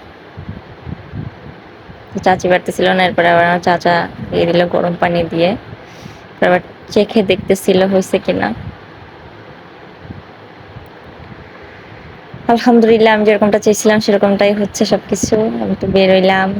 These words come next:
বেরোয় দেখতেছি একটু বিড়াল, তো একটু ভিডিও নিলাম। আবার চলে আসলাম রান্নার কাছে। এই আমার ভাবি দেখতেছিল ওই যে প্যাকেট করার জন্য প্যাকেজ বের করছে। একটা, একটা করলা ধরছে গাছে, এটা একটু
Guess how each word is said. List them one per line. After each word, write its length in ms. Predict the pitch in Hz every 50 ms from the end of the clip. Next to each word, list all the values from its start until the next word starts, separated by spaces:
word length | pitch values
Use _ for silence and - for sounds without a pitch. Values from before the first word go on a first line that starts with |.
| 208 208 202
বেরোয় 220 | 196 185 185 180
দেখতেছি 380 | 180 180 - - 190 - - 190
একটু 200 | - - - 190
বিড়াল, 560 | - 180 175 175 175 175 175 175 180 175 185 185 - - - -
তো 80 | - 180
একটু 240 | - - - 190
ভিডিও 340 | 185 190 185 180 170 175 180
নিলাম। 500 | 175 175 175 170 175 170 175 185 196 214 - - - - - - - - - - - - - - - - - - - - - - - - - -
আবার 240 | 190 185 185 180 180 -
চলে 180 | - 190 185 185
আসলাম 320 | 180 - - 185 180 180
রান্নার 300 | 180 175 175 175 175 175
কাছে। 480 | - 180 180 - - - 180 180 190 208 214 220 - - - - - - - - - - - - - - - - - - - - - - - - - - - -
এই 220 | 202 190 185 185 185
আমার 220 | 180 180 185 185 180 -
ভাবি 300 | 196 185 180 - 185 180
দেখতেছিল 720 | 185 185 - - - 202 190 - - 202 185 196 190 -
ওই 100 | 190 190
যে 160 | 190 - 180 - -
প্যাকেট 340 | - 170 175 - - 185 185 - - - - - - - 180 180 196 - - - - - - - - -
করার 240 | - 185 185 180 175
জন্য 260 | 175 - 175 175 175
প্যাকেজ 380 | 170 175 170 170 - 170 165 170
বের 200 | 170 170 170 165
করছে। 540 | - 170 170 - - - 190 180 190 240 285 - - - - - - - - - - - - - - - - - 247 214 - - - - - - - - - - -
একটা, 360 | - 190 185 - 196 196 202
একটা 180 | 196 202 - 196
করলা 380 | - - 185 185 180 180 185
ধরছে 300 | 180 180 180 - - 202
গাছে, 280 | 185 175 180 - - 185
এটা 160 | 175 - -
একটু 220 | 180 - - -